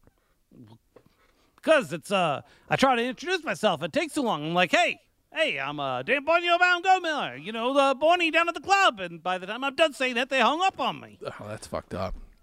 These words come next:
Speaker 1: It is.
Speaker 2: That's rude, frankly. Do you, now, we were, uh, philosophizing, that's not the word, we were hypothesizing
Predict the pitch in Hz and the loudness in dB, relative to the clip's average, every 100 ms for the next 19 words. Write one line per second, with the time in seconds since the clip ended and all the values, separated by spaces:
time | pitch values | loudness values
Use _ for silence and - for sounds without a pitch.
0 | _ _ - 143 208 - - _ - 147 | _ _ -12 -6 -4 -6 -14 _ -6 -4
1 | 147 143 170 104 - _ _ - 123 98 | -2 4 4 2 -6 _ _ -6 -2 -2
2 | - 98 135 _ _ 151 165 143 _ - | -4 -8 -8 _ _ -6 -6 -8 _ -6
3 | 165 151 147 - _ _ _ _ _ - | 0 2 2 -2 _ _ _ _ _ -8
4 | 180 233 240 214 190 160 135 151 156 147 | -2 2 6 6 6 2 -4 2 4 4
5 | 139 135 131 - 147 156 165 139 110 101 | 4 2 2 2 4 4 4 0 0 -2
6 | 113 127 - 120 95 87 90 180 190 175 | -4 -6 -6 -6 -6 -8 -4 0 2 4
7 | - 170 165 - 90 92 | 4 2 0 -4 -6 -6